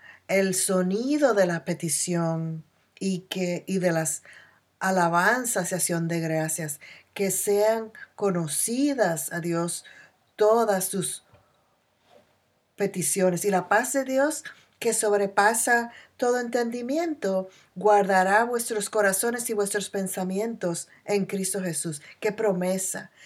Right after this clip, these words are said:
¡Qué promesa tan preciosa! Oremos esto, oremos, leamos esto. Esto nos calmará, esto nos tranquilizará,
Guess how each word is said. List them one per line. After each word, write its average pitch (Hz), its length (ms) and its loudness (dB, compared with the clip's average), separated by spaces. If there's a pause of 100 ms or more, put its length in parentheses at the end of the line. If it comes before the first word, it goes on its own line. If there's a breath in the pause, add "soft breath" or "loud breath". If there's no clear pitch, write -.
(280 loud breath)
¡Qué 254 140 -2
promesa 254 760 -2
tan 196 180 -4
preciosa! 185 540 -4
Oremos 208 580 -2
esto, 208 720 -2 (340 loud breath)
oremos, 220 760 0
leamos 202 720 0
esto. 175 760 -2 (880 soft breath)
Esto 196 360 -2
nos 196 220 -2
calmará, 156 720 -2 (800)
esto 180 400 -2
nos 190 380 -2 (560)
tranquilizará, 156 1080 -4